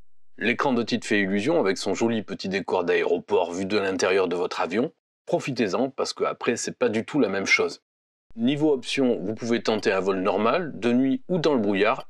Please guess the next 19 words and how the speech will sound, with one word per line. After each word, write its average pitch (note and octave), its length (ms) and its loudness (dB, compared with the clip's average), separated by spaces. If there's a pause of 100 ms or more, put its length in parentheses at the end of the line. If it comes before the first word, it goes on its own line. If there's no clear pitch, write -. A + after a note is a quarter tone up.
et A#2 80 4
avec A2 280 2 (120)
ou A#2+ 100 0
sans A2 360 -2
les A2 200 2
effets B2 200 2
du G2+ 100 -2
vent. F2 220 -2 (840)
On A2+ 120 0
peut B2+ 180 2
également B2+ 380 2
choisir G#2+ 360 2
son G#2 200 0
aéroport F#2+ 460 2
de F#2 60 -2
départ F2+ 460 -2
et C#3 80 2
celui B2 280 2
d'arrivée, F#2 460 0